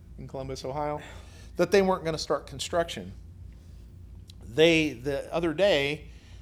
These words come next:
they did the groundbreaking. Pat Gelsinger, again, said, "Hey, we did the ba-, groundbreaking. We've taken possession of the land.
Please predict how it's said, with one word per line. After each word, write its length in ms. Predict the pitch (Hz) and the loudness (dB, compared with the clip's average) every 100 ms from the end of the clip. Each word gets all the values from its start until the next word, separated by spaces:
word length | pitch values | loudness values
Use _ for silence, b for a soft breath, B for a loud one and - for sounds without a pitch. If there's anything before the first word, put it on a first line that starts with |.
| B - | B 0
they 220 | 147 143 | 2 4
did 200 | 147 143 | 0 -2
the 80 | 127 | -2
groundbreaking. 760 | 156 220 196 131 120 139 160 - - - | 2 2 4 2 0 -4 -8 -10 -16 -4
Pat 280 | 165 131 - | 0 0 0
Gelsinger, 560 | 139 - 131 127 120 - | -2 -2 -8 -8 -10 -8
again, 440 | 139 196 226 131 92 - | 2 6 6 4 -2 -10
said, 320 | - 151 123 - | -2 0 0 2
"Hey, 240 | 214 196 | 4 6
we 160 | 139 147 | 4 0
did 180 | 175 185 | 0 4
the 60 | |
ba-, 240 | 180 190 165 | 4 4 2
groundbreaking. 680 | 196 214 156 135 135 147 143 | 2 4 2 0 -4 -8 -6
We've 140 | 143 | 2
taken 260 | 185 190 175 | 2 2 0
possession 400 | 151 175 190 208 | 2 2 2 0
of 80 | 196 | 0
the 60 | |
land. 420 | 170 143 139 143 | -2 -2 -4 -6